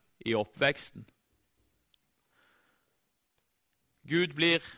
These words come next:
en du skal levere til,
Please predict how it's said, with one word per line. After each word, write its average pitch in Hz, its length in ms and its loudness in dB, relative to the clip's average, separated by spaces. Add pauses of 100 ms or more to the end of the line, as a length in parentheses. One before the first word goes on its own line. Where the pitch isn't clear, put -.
(420)
en 156 180 0
du 139 140 -4
skal 120 360 0
levere 123 840 2 (260)
til, 85 220 -8